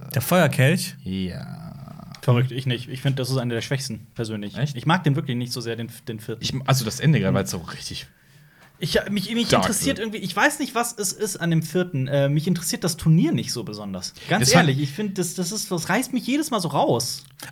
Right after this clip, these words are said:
Speaker 1: Aber das Ende vom vierten ist großartig.
Speaker 3: Ja.
Speaker 2: Aber insgesamt bin ich tatsächlich Fan von sieben und acht,
Speaker 3: Ja.
Speaker 2: muss ich sagen.
Speaker 1: Ja.
Speaker 2: Weil sie halt
Speaker 1: Ich glaub
Speaker 2: richtig zur Sache geht und die halt ein bisschen erwachsener sind
Speaker 3: Ja.
Speaker 2: und sowas, ne?
Speaker 1: Ich glaub, mein
Speaker 2: Ja.
Speaker 1: Favorite wär fünf,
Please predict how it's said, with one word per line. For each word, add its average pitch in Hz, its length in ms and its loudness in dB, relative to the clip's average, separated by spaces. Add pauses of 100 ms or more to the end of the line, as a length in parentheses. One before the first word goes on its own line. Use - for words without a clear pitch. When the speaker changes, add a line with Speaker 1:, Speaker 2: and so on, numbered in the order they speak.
Speaker 1:
Aber 147 220 8
das 131 220 6
Ende 151 280 8
vom 120 160 6
vierten 113 320 2
ist 98 140 -2
großartig. 95 540 -4
Speaker 3:
Ja. 143 380 2
Speaker 2:
Aber 113 240 0
insgesamt 123 480 0
bin - 100 -6
ich - 120 -14
tatsächlich 113 320 -8
Fan 104 180 -6
von - 460 -8
sieben 113 240 -4
und 131 180 -14
acht, - 300 -16 (340)
Speaker 3:
Ja. 160 120 0
Speaker 2:
muss - 100 -8
ich - 20 -14
sagen. 98 240 -6 (140)
Speaker 1:
Ja. - 220 -2
Speaker 2:
Weil 92 100 -4
sie - 100 -4
halt - 120 -4
Speaker 1:
Ich - 60 -4
glaub - 140 2
Speaker 2:
richtig - 240 -4
zur - 180 -8
Sache 90 240 -8
geht 95 160 -2
und 98 140 -2
die 90 80 0
halt 90 100 -2
ein 85 120 -10
bisschen - 180 -10
erwachsener 82 340 -8
sind 82 160 -6
Speaker 3:
Ja. 127 80 -2
Speaker 2:
und 123 60 -8
sowas, 82 280 -10
ne? 95 120 0
Speaker 1:
Ich 127 60 -6
glaub, 104 120 0
mein 101 140 2
Speaker 2:
Ja. 104 60 0
Speaker 1:
Favorite 123 340 4
wär 117 140 4
fünf, 107 480 -2